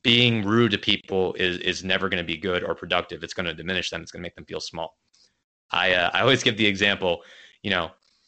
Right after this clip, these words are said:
it's important to be truthful, but me telling my client who's, you know, five, six, three hundred pounds that, "Hey, you're obese and you're mo-, more likely to die from cardiovascular disease," like, as true as that statement is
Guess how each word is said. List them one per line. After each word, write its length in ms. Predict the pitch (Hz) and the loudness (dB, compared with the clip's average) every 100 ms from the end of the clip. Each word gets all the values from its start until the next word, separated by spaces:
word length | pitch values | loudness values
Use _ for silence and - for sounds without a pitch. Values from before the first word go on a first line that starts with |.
| _ | _
it's 120 | - | -4
important 280 | 135 165 180 | -2 2 2
to 60 | 147 | 2
be 100 | 113 | -2
truthful, 600 | - 233 226 104 101 - _ - _ | 2 0 2 0 0 -2 _ -20 _
but 280 | - 107 95 | 2 2 2
me 200 | 107 131 | 0 -2
telling 320 | 131 139 123 | 4 4 4
my 140 | 113 104 | 4 2
client 460 | - 110 104 95 | 2 2 2 2
who's, 260 | 87 92 - | -2 -4 -4
you 80 | 98 | -4
know, 200 | 82 78 _ _ _ _ _ _ _ | -4 -6 _ _ _ _ _ _ _
five, 420 | _ - 104 95 - | _ 0 2 2 0
six, 260 | 107 95 | -2 -2
three 100 | 113 | 0
hundred 240 | 104 90 87 | -2 -2 -2
pounds 280 | 110 95 90 | -2 -2 -2
that, 300 | 90 85 - - - _ _ _ | 0 0 -4 -16 -20 _ _ _
"Hey, 180 | - 156 | 0 2
you're 220 | 131 131 | 4 4
obese 360 | 123 139 127 - | 4 2 -2 -2
and 60 | |
you're 100 | 110 | -2
mo-, 260 | 107 110 117 - | 0 0 -2 -4
more 140 | 120 | 0
likely 200 | 117 113 | 0 -2
to 80 | 95 | -4
die 140 | 101 | -4
from 120 | 98 | -4
cardiovascular 480 | 95 101 92 117 95 | 0 0 2 0 -2
disease," 320 | 90 85 87 | -6 -6 -6
like, 220 | 87 85 - _ _ _ _ | 0 -2 -2 _ _ _ _
as 200 | 127 123 | 0 0
true 320 | - 147 160 | -4 0 2
as 100 | 180 | 4
that 200 | 139 143 | 4 2
statement 420 | 143 143 135 120 87 | 2 0 0 -2 0
is 400 | 101 131 165 | 2 2 -2